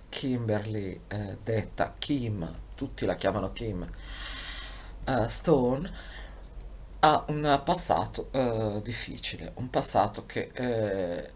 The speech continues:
le è rimasto, eh, dentro al punto da crearle non pochi problemi relazionali e psicologici. Certo, lei riesce a, mm,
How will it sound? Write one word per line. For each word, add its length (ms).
le 260
è 40
rimasto, 840
eh, 760
dentro 560
al 180
punto 460
da 200
crearle 440
non 240
pochi 360
problemi 640
relazionali 840
e 100
psicologici. 840
Certo, 360
lei 220
riesce 640
a, 300
mm, 360